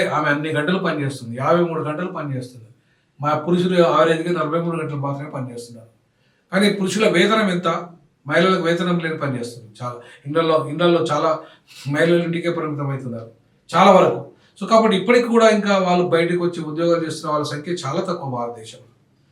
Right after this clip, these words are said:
కనీసం ట్వెల్వ్ పర్సెంట్ కూడా లేదు. So ఉద్యోగాలు చేస్తున్న వాళ్ళ సంఖ్య ట్వెల్వ్ పర్సెంట్ కూడా లేదు ఇప్పటికీ కూడా. మరి అట్-, దాన్ని ఇంకా ఎంత పెంచాల్సిన అవసరం ఉంది పురుషులతో? పురుషులతో సమానంగా పెంచాలంటే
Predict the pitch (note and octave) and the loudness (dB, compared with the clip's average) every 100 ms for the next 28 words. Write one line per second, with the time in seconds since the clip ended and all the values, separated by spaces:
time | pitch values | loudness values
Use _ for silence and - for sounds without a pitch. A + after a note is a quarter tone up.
0 | _ _ _ F3 F#3+ F#3 F3+ G#3+ G#3 G#3+ | _ _ _ -2 0 0 2 2 2 0
1 | G#3+ G3+ F#3 D3 A2+ - - _ _ _ | 2 2 2 0 -4 -8 -18 _ _ _
2 | _ _ _ - E3+ D#3+ G#3+ A#3 A#3 G#3+ | _ _ _ -6 -4 2 8 8 8 6
3 | - G3+ F#3+ F#3 F3 F#3 G3 G#3+ F#3 G3 | 2 0 2 2 2 0 -2 -2 -2 -2
4 | G3+ G3 G3 F#3 F3+ E3+ F3 C#3+ E3+ D#3+ | -2 -2 -2 -2 -2 0 0 0 -2 -2
5 | - C3 E3+ D#3+ - C#3+ C#3+ C#3+ - _ | -6 -8 -6 -6 -8 -4 -4 -4 -10 _
6 | _ _ - E3 E3 C#3+ C3+ C#3 E3 E3+ | _ _ -2 2 4 2 0 2 4 4
7 | E3+ G#3+ F#3+ F#3 G#3+ F3+ E3+ E3 F3 E3+ | 2 0 0 0 -4 -2 -2 0 2 0
8 | D#3+ D#3+ D#3 D#3 D#3 D3+ C#3 C#3+ C#3+ D3+ | 0 -2 -2 -4 -8 -10 -12 -12 -12 -12
9 | C#3 C#3+ C#3 - _ _ E3+ F#3 G3+ G#3+ | -10 -10 -12 -16 _ _ -2 0 2 0
10 | G3+ G3+ F#3 F3+ F3+ F3+ F3 E3 E3 E3+ | 0 0 0 0 -2 -2 -2 -4 -2 -2
11 | D#3+ D#3 D#3 F#3+ A3+ B3 | 0 -2 -2 0 2 0